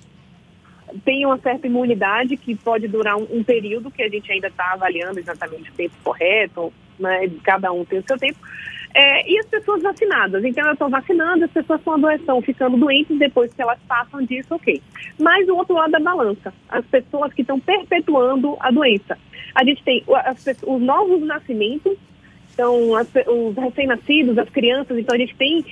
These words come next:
pessoas que estão nascendo que são suscetíveis à doença, que podem, é, perpetuar a cadeia de transmissão. E a gente também tem, com o passar dos anos, do,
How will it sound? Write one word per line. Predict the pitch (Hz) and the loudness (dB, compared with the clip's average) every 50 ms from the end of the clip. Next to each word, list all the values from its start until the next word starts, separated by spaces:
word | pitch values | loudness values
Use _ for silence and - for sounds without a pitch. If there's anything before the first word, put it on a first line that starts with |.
| - - - - - | -14 -20 -20 -4 0
pessoas | - 254 247 - - 277 269 | 0 0 0 0 -2 -4 -4
que | - - | -4 -6
estão | 220 - 262 | -6 -4 -4
nascendo | 262 254 240 247 - 254 226 214 226 | -2 -2 -4 -2 -2 -2 0 0 -2
que | - 226 | -4 -6
são | 208 - 277 330 427 427 | -6 -2 -2 -2 -2 -2
suscetíveis | - 302 - - 247 202 - - 220 233 294 330 339 302 233 | -4 -4 -2 -4 -4 -4 -4 -4 -2 0 0 2 0 0 0
à | 233 208 | -2 -2
doença, | 202 190 175 170 180 208 - - - - - - - | -2 0 0 0 0 0 -2 -8 -16 -20 -20 -10 -6
que | - 214 | -6 -6
podem, | - - 208 208 214 208 202 190 180 - - - - - - - - - | -2 -2 -2 0 0 -2 -2 -4 -6 -8 -12 -20 -20 -20 -20 -20 -20 -6
é, | - 185 185 185 170 180 | -2 0 2 2 2 0
perpetuar | 180 - 247 254 262 247 262 233 226 - 208 196 196 220 | 0 -2 -4 -4 -2 -2 -2 -2 -2 -2 0 0 0 0
a | - | 0
cadeia | - - 262 214 196 190 190 185 175 | -2 -4 -6 -4 -2 0 0 0 0
de | 190 185 175 | -2 -6 -8
transmissão. | - - 190 196 190 185 254 254 - - 240 247 294 - - - - - - - | -8 -6 -6 -4 -4 -4 -4 -2 0 0 0 0 -2 -6 -12 -20 -20 -20 -8 -2
E | - 320 381 | 0 0 2
a | 370 | 2
gente | 294 330 359 359 - | 2 0 0 -2 -4
também | - 359 330 269 311 330 370 | -4 -2 0 0 2 2 0
tem, | 392 - 294 277 | 0 -2 -4 -4
com | 269 - 330 | -4 -2 -2
o | 359 427 | -2 -2
passar | - 453 415 392 - 359 285 294 277 | 0 -2 -2 -2 -2 -2 0 0 0
dos | 269 339 285 262 | 0 0 0 0
anos, | 269 277 311 359 359 311 254 233 | -2 -2 -2 -2 -2 -4 -2 -2
do, | 233 220 262 247 | 0 0 0 0